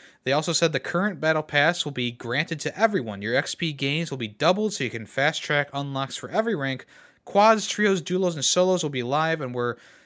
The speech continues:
and we've unlocked additional accessories and emotes in the game for free as well. Um, so it's nice that they're giving refunds for the game. I mean, this is a dedicated online-only game, so unlike Knockout City, I don't believe there's,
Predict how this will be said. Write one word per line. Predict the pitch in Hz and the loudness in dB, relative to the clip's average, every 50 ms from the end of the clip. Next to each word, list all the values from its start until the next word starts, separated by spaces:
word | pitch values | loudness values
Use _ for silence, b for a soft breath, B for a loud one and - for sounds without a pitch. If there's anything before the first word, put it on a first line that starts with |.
| B | B
and | B 123 123 | B -4 0
we've | 139 139 127 - - _ - | 0 0 -2 -4 -12 _ -4
unlocked | 127 143 180 175 156 151 143 - - | -2 -2 0 0 2 0 0 -2 -4
additional | 127 123 143 147 - - 160 143 131 | -4 -4 -4 -4 -4 -4 -4 -4 -4
accessories | 123 - 160 147 - - 151 131 | -4 -2 -4 -4 -4 -4 -6 -6
and | 127 120 | -6 -8
emotes | 113 139 156 170 170 160 147 143 - 143 | -8 -6 -6 -4 -2 -2 -2 -4 -4 -8
in | 135 131 | -8 -8
the | 123 | -6
game | 120 - 117 113 113 113 107 | -4 -4 -4 -2 -4 -6 -8
for | - - - 117 | -12 -12 -12 -12
free | - - - 113 107 101 95 | -12 -10 -12 -10 -10 -10 -8
as | 101 98 - | -10 -10 -8
well. | 107 113 127 117 104 95 90 - B B B B B B B B B B | -6 -4 -2 -2 -4 -6 -10 -18 B B B B B B B B B B
Um, | B 104 104 104 104 104 101 | B -6 -6 -6 -6 -4 -2
so | - - 139 127 127 127 | 0 0 2 2 0 0
it's | 131 127 - | -2 -2 -2
nice | 156 160 180 185 | 0 2 2 2
that | 185 190 | 2 0
they're | 185 160 | 0 0
giving | 156 170 165 165 151 | 2 0 -2 -2 -2
refunds | 135 139 160 170 - - 170 165 165 - - | -2 -2 -2 -2 -2 -2 -2 -2 -2 -4 -4
for | - 165 | -4 -6
the | 156 | -6
game. | 147 156 156 156 160 156 | -4 -2 -2 -2 -2 -2
I | 131 | -4
mean, | 127 135 127 | -4 -4 -4
this | 135 151 - 175 | -4 -2 0 0
is | 175 160 156 | 0 2 2
a | 147 139 127 | 2 2 2
dedicated | 123 117 117 - 135 139 156 156 156 - 151 147 139 135 - | 0 -4 -2 0 2 2 2 2 0 -2 -4 -4 -4 -6 -6
online-only | - 123 123 127 135 143 139 131 131 127 131 131 135 127 117 123 135 139 131 123 | -4 -2 0 0 0 0 -2 -4 -2 -2 -2 -2 -2 -2 -4 -4 -4 -4 -4 -6
game, | 117 113 123 127 127 123 120 117 110 | -4 0 0 0 2 0 -2 -2 -4
so | - - 123 113 113 107 98 | -4 -4 -2 -2 -2 -2 -4
unlike | 117 123 147 151 147 135 127 - - 110 | -6 -8 -6 -6 -6 -6 -6 -8 -12 -12
Knockout | 113 123 127 131 113 - 127 117 - | -8 -6 -6 -4 -2 -2 -2 -2 -2
City, | - - 147 131 131 123 113 | -2 -4 -2 -2 0 0 0
I | |
don't | 113 123 131 120 | -2 -2 -6 -6
believe | - 127 127 117 | -6 -6 -6 -4
there's, | 117 113 110 104 - | -4 -6 -6 -6 -6